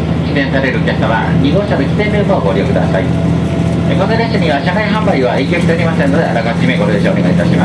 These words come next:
す。え、二号車後ろよりに飲料水の自動販売機がございます。ジュース等を求めるお客様は二号車の自動販売機をご利用ください。え、本日は座席指定満席となっております。指定券お持ちのお客様は座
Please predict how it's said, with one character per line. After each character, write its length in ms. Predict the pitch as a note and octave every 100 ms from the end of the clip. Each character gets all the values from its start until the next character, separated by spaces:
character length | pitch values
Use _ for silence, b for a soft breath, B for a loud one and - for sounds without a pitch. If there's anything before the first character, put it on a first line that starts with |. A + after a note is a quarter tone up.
| -
す。 0 | - - - - - - -
え、 80 | -
二 160 | -
号 160 | A#3 B3
車 160 | G#3+ -
後 80 |
ろ 160 | G3+ G3+
よ 80 | G3+
り 160 | F3
に 240 | - - - - - - - - -
飲 160 | - F#3+
料 160 | G3
水 160 | - C#4
の 80 | C4
自 80 | -
動 80 |
販 160 | F#3 -
売 120 | -
機 120 | C3+
が 0 |
ご 160 | - -
ざ 80 | -
い 80 | -
ま 80 | -
す。 220 | - - -
ジ 80 | -
ュ 80 | D3+
ー 0 |
ス 160 | - D3
等 80 |
を 60 | C3
求 160 | - -
め 80 | C#3+
る 80 |
お 80 | -
客 80 | -
様 240 | - -
は 160 | - - -
二 80 | C#3
号 160 | C#3+
車 160 | C3+ -
の 80 | -
自 160 | -
動 160 | F3+ F#3+
販 80 | F3
売 80 | -
機 80 | - -
を 20 | -
ご 80 |
利 80 | -
用 80 | -
く 80 | -
だ 160 | -
さ 160 | - F#2+
い。 40 | - - - - - - - -
え、 60 |
本 140 | F#3+ A#3
日 160 | -
は 160 | - C#4
座 80 | E3+
席 160 | G3
指 120 | F#3+
定 200 | - C3
満 160 | C3+ D3
席 160 | E3+ E3+
と 80 | -
な 120 | C4
っ 40 | -
て 80 | C3
お 80 |
り 160 | B2 -
ま 80 | - -
す。 80 | - - - - - -
指 80 | -
定 80 | E3+
券 240 | E3 - - -
お 80 | B3+
持 120 | -
ち 80 | C3
の 80 | B2+
お 0 |
客 160 | B2
様 160 | A#2+ A#2
は 200 | C3+
座 80 | C3